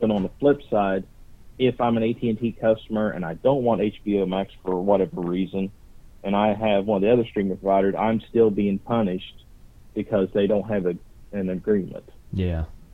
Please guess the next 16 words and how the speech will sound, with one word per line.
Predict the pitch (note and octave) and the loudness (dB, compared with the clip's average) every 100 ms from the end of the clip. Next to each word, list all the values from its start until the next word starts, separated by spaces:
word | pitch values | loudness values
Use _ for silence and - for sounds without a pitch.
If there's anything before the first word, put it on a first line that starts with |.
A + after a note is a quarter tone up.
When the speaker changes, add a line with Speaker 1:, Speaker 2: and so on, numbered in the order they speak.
| - | 0
Speaker 2:
Yeah, | G#2 G#2 | 2 4
that | F#2 G#2+ | 2 2
makes | G#2 G2+ G2 | 0 -2 -6
it | - | -2
tough. | G#2+ E2+ - - - - - - - - - - | -2 -2 -6 -16 -20 -20 -20 -20 -20 -20 -20 -10
So, | - F#2+ F2+ F2+ | -2 2 2 2
Speaker 1:
<clears throat> | - | 2
Speaker 2:
ooh, | F#3 C#3+ C3 - - | 2 6 4 4 2
A | A#2 | 2
T | A#2+ B2+ | 4 4
and | A#2+ | 4
T | C#3+ C3 | 6 6
flexing | B2 A#2+ A#2 A2+ | 6 4 4 2
their | G#2 | 2
muscle. | G#2+ B2 A2+ F2+ E2 - - - - - - - - - - - - - - - - - | 4 4 4 -2 -6 -12 -20 -20 -20 -20 -20 -20 -20 -20 -20 -20 -20 -20 -20 -20 -16 -6
Okay. | G2+ - B2 | -4 -2 -2